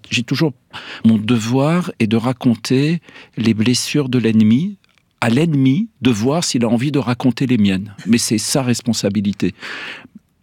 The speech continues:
Parce que si je commence à parler des miennes, je tombe malgré tout et malgré moi dans la plainte. Or, l'art, surtout au théâtre, ne peut pas supporter la plainte.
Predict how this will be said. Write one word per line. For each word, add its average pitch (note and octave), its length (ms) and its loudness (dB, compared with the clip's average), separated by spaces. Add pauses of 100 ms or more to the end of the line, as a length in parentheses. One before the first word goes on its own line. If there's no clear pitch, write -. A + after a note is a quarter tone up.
Parce - 180 -2
que - 80 2
si E3 160 0
je D#3+ 140 0
commence D3 340 -2
à A2+ 60 -2
parler A#2 400 -2
des G2+ 240 0
miennes, B2+ 500 0
je A2+ 160 0 (440)
tombe D3 380 0
malgré C3 460 0
tout C3+ 400 -4
et A2 100 0
malgré B2 360 2
moi B2 180 2
dans A2+ 140 2
la A2+ 160 0
plainte. A2 420 -4 (800)
Or, A2+ 180 0
l'art, D3+ 440 0 (540)
surtout - 460 -2
au B2+ 80 0
théâtre, B2+ 500 -4
ne A#2 140 2
peut C3+ 160 -2
pas C#3+ 160 -2
supporter - 640 -4
la A2+ 100 -4
plainte. - 380 -8